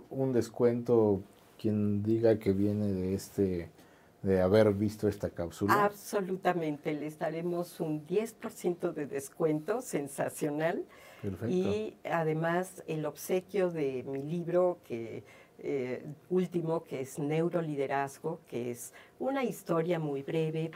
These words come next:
Speaker 2: pero lleno de programaciones para que tú puedas emprender esa nueva ruta hacia emprender un nuevo negocio.
Speaker 1: Pues aquí está, amigos, María Teresa Zavala,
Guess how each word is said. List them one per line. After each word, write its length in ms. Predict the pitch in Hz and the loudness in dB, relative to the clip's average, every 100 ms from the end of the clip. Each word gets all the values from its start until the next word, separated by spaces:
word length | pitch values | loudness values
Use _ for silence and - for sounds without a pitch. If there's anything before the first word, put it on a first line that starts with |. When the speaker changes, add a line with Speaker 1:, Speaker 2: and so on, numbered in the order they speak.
| - | -4
Speaker 2:
pero 240 | 160 160 | -2 0
lleno 460 | 156 156 143 143 135 | -2 -4 -2 -2 -4
de 140 | 139 | -6
programaciones 1160 | 139 160 151 147 135 127 - 147 127 110 - - - - _ _ | -8 -8 -8 -8 -8 -10 -8 -6 -6 -8 -14 -20 -20 -20 _ _
para 320 | 160 151 156 156 | 0 0 -2 -6
que 100 | 104 | -14
tú 280 | - 175 | -8 -8
puedas 440 | 156 151 143 131 - | -4 -4 -2 -6 -6
emprender 680 | 120 117 117 120 123 123 127 - | -10 -8 -6 -6 -6 -8 -10 -14
esa 240 | 127 127 | -10 -8
nueva 320 | 131 151 151 | -6 -6 -6
ruta 480 | 143 151 139 - 113 - - - | -6 -8 -8 -10 -12 -14 -20 -10
hacia 680 | - 139 - - 127 127 127 - | -4 -4 -4 -8 -4 -4 -6 -4
emprender 760 | 156 165 160 156 139 123 117 - | -2 -2 -2 -6 -6 -4 -6 -8
un 200 | - 123 | -8 -6
nuevo 240 | 123 123 123 | -4 -4 -6
negocio. 600 | 113 113 - - - - - - - | -6 -8 -12 -14 -16 -18 -20 -20 -6
Speaker 1:
Pues 180 | - 104 | 4 10
aquí 240 | 117 110 170 | 10 10 8
está, 340 | 160 - 156 | 8 10 10
amigos, 540 | 156 156 147 156 147 - | 10 8 12 10 10 2
María 400 | 113 117 123 113 | 6 10 8 10
Teresa 400 | 117 123 127 - | 10 10 8 8
Zavala, 680 | 120 104 113 127 131 135 | 8 10 10 10 10 8